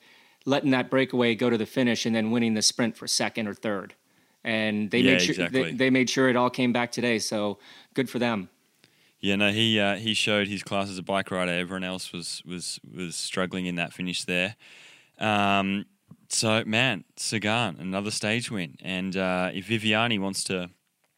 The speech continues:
Speaker 2: wants to take that green jersey, uh, he's gonna have to, you know,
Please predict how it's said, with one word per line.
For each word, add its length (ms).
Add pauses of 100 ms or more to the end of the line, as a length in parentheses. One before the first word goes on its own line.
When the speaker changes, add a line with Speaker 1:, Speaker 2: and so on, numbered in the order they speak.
(240)
Speaker 2:
wants 240
to 60
take 260
that 180
green 240
jersey, 560 (340)
uh, 360
he's 180
gonna 160
have 280
to, 280 (460)
you 100
know, 140